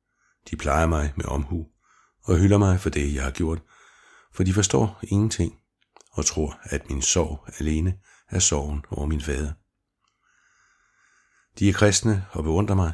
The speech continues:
fordi jeg har forrådt muslimerne. De ved ikke,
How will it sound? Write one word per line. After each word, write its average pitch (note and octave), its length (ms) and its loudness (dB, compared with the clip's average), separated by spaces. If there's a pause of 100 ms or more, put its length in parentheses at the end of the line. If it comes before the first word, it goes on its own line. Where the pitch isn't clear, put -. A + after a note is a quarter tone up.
(100)
fordi - 400 -6
jeg C#2 100 -4
har C2 120 -6
forrådt C#2 460 -8
muslimerne. D2+ 500 -8 (1000)
De D#2 120 -2
ved D2 140 0
ikke, D2 300 -4